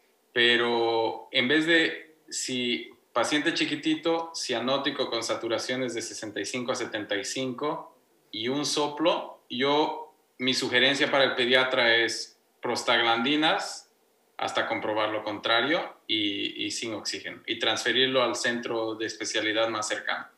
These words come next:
Eh, porque evidentemente el oxígeno va a causar más problemas, por lo que dijo Teo, el, el, el,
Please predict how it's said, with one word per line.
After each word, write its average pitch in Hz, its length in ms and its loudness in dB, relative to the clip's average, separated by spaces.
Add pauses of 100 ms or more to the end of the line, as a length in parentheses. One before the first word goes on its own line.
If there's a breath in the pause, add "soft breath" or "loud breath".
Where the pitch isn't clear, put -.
(640)
Eh, 104 460 -6
porque 135 280 4
evidentemente 156 560 6
el 143 80 4
oxígeno 147 500 2
va 123 100 4
a 123 60 0
causar 123 300 2
más 123 180 0
problemas, 123 540 0
por 110 140 -6
lo 104 100 -6
que 113 80 -6
dijo 113 240 -4
Teo, 113 160 -2
el, 107 280 -8
el, 101 320 -6
el, 104 280 -6